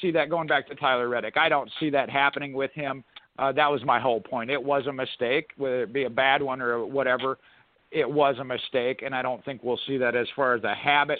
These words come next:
from him. Uh, I know he has gone through that stage, uh, like, uh, Mike mentioned. It might have cost him his ride at Junior Motorsports,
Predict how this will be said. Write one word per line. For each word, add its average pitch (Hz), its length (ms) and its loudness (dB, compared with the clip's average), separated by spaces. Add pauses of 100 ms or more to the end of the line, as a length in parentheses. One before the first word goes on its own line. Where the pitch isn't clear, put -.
from 151 140 -8
him. 143 340 -6 (400)
Uh, 117 60 -6
I 113 280 0
know 123 160 -2
he 123 120 0
has 127 260 0
gone 135 320 0
through 151 180 0
that 139 220 2 (100)
stage, 151 380 2
uh, 127 320 -2
like, 127 260 -4 (100)
uh, 113 400 -2 (460)
Mike 156 320 2
mentioned. 120 460 -6
It 120 100 -2
might 123 200 -2
have 117 60 -8
cost 131 300 0
him 139 60 -12
his 120 120 -8
ride 127 200 4
at 113 100 -4
Junior 127 280 -8
Motorsports, 139 640 0